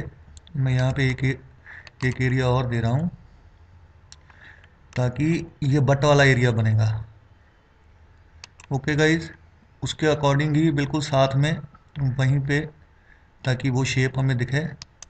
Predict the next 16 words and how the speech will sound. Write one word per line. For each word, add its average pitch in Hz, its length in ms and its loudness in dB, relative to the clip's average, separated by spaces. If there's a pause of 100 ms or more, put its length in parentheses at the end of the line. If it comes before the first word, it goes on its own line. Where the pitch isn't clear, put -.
(880)
Click 127 200 -2
कर 120 120 0
दिया। 110 240 -2 (640)
अब 151 180 0 (640)
इसको 147 260 -4
mirror 135 280 2
कर 139 120 0
देंगे, 147 300 -2 (2000)
See 131 360 -4 (4000)
Mirror 143 380 2
check 151 220 -4
करेंगे, 143 340 0
Center 147 360 0
क्या 139 200 2
है 135 60 4
अपना, 147 220 -2